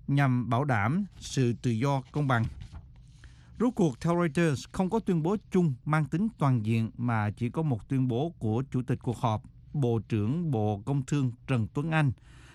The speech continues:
và một tuyên bố hành động chung khác. Bộ trưởng của Việt Nam được Reuters dẫn lời nói rằng đã có các khác biệt về quan điểm. Tuyên bố của ông Chủ tịch dựa trên một bản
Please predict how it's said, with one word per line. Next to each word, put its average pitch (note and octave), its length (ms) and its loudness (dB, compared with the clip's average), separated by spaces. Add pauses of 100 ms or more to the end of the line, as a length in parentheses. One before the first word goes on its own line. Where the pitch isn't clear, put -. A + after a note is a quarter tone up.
(120)
và C#3 120 2
một B2+ 240 2
tuyên C#3+ 200 0
bố C#3+ 160 2
hành C#3+ 180 2
động G#2 240 -2
chung C3 200 0
khác. A3 320 -2 (1000)
Bộ E3+ 120 4
trưởng E3+ 220 2
của A3 80 0
Việt E3 200 2
Nam F#3 260 2
được C#3+ 120 0
Reuters D#3 420 2
dẫn C3 220 2
lời C3+ 160 4
nói D#3 160 0
rằng B2+ 280 2
đã A2 140 0
có C#3+ 320 -4
các G3+ 260 -6
khác A#3 220 -4
biệt C#3+ 240 2
về A2+ 200 -2
quan B2 200 0
điểm. G#2 320 0 (720)
Tuyên D3+ 160 4
bố F#3+ 120 2
của D#3+ 160 -2
ông D3 160 2
Chủ C#3+ 140 -4
tịch C#3 180 0 (100)
dựa A#2+ 140 2
trên C#3 200 0
một B2 200 -2
bản A2+ 200 -2